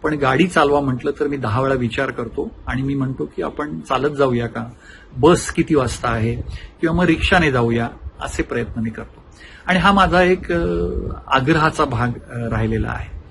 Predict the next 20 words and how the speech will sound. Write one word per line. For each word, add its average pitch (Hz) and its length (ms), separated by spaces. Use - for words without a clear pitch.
अ, - 40
अमेरिकेमध्ये 196 840
असताना 160 520
सगळ्यात 147 460
महत्वाची 175 540
गोष्ट 147 340
शिकायला 135 400
मिळाली 127 280
ती 135 160
म्हणजे 127 400
लहान 160 320
मोठा 143 380
असा - 160
फरक 139 280
करणं 117 340
चुकीचं - 400
आहे. - 80
लहान 143 320
मुलाकडे 160 540
देखील 170 480